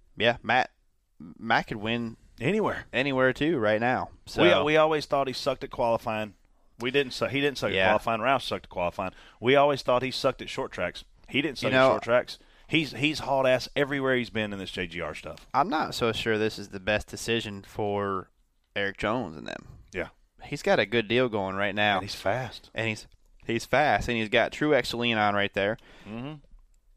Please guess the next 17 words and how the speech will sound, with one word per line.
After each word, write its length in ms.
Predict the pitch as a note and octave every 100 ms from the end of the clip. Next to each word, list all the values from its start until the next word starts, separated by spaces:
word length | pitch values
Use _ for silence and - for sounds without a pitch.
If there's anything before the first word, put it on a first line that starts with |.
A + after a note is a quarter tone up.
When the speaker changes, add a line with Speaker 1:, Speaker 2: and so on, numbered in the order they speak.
| _ - - - -
Speaker 1:
which 240 | A#2+ A#2+
I 140 | A#2+ C#3+
think, 420 | C3+ A#2+ G#2 -
to 100 | A2+
me, 320 | G#2+ C3 A#2+
is 100 | G#2+
a 60 | G#2
better 280 | G2+ A#2 A2
mentor 520 | A2 A2+ A#2 A2 G#2+
than 340 | G2+ G2+ F#2+ - _ _ _ _ _ _ -
the 280 | A#2 G#2+ A2
other, 400 | A#2+ A2 G2+ A2+
you 140 | A2
know, 140 | G2+ F#2+
the 100 | G#2
other 180 | A#2+ A#2+
ones 380 | G#2+ G2+ G2